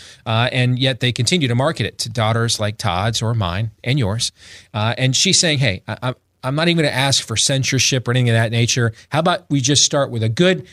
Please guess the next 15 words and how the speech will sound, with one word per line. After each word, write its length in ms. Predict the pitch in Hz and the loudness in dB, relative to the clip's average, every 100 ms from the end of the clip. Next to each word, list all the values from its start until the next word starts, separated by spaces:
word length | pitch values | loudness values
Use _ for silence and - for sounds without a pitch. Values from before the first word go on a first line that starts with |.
| _ | _
reasonable 500 | 127 151 175 160 135 | 0 2 2 2 0
first 320 | 120 139 127 - | 0 0 2 2
step 240 | 131 123 | 0 0
here? 300 | 113 92 90 - - - - - - | -2 -2 -4 -12 -20 -20 -18 -18 -6
How 140 | 160 | -2
about 260 | 180 175 - | 2 2 2
some 140 | 165 | 0
better 220 | 151 143 | 2 0
stewardship?" 600 | 131 - 127 110 - 87 _ _ _ _ _ _ _ _ _ - - | 0 0 0 0 0 -4 _ _ _ _ _ _ _ _ _ -12 -6
So 380 | - 131 127 - - - - | 0 2 0 -2 -16 -12 0
if 100 | 131 | 4
y'all 180 | 151 160 | 6 4
wanna 200 | 147 139 | 2 0
turn, 480 | 165 165 170 175 170 - | 0 2 0 -2 -6 -6
uh, 380 | 135 131 131 131 | -2 0 2 0